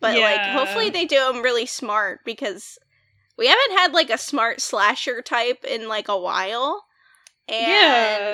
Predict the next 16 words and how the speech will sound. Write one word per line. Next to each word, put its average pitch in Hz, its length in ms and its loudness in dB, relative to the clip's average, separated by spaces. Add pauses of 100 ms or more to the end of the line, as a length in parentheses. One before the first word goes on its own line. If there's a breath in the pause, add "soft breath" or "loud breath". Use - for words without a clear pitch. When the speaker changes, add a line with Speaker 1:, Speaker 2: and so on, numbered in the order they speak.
Speaker 1:
I 220 40 -2
would, 226 340 -4 (140)
I 240 80 2
would 254 180 2
really 262 320 4
like 262 180 0
to 262 80 -14
see 262 240 -8
how 262 160 -2
they 220 160 -6
do 277 160 -8
that. 175 300 -2 (260)
Um, 208 280 -2
Speaker 2:
Yeah. 185 440 -4 (800)
I'm 339 180 -2
hoping, 294 760 0